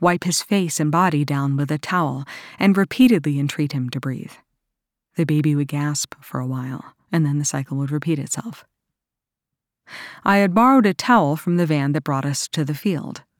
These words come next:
and had the father keep it damp with a bottle of drinking water he had with him. Dad just wept, and the surrounding crowd watched curiously.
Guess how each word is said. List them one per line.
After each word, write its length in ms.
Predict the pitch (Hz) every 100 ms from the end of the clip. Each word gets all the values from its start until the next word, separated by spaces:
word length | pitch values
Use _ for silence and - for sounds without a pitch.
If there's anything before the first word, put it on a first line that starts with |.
| _
and 100 | 180
had 220 | 170 202
the 80 | 190
father 340 | - 202 202 165
keep 240 | - 160
it 120 | 156
damp 340 | 170 180 151 143
with 100 | 139
a 80 |
bottle 320 | 143 143 143 147
of 80 |
drinking 380 | 135 175 160 139
water 240 | 131 123 127
he 140 | 139
had 200 | 131 123
with 200 | 127 123
him. 200 | 147 135 - _ _ _ _ _ _ _ _ _ -
Dad 420 | 190 175 170 165 _ _ _ _
just 280 | - 165 -
wept, 380 | 131 120 - - _ _ - - - - -
and 160 | 190
the 60 | 180
surrounding 560 | - 185 175 170 165 165
crowd 340 | - 151 147
watched 480 | 143 139 - - -
curiously. 720 | - 156 147 147 - 196 -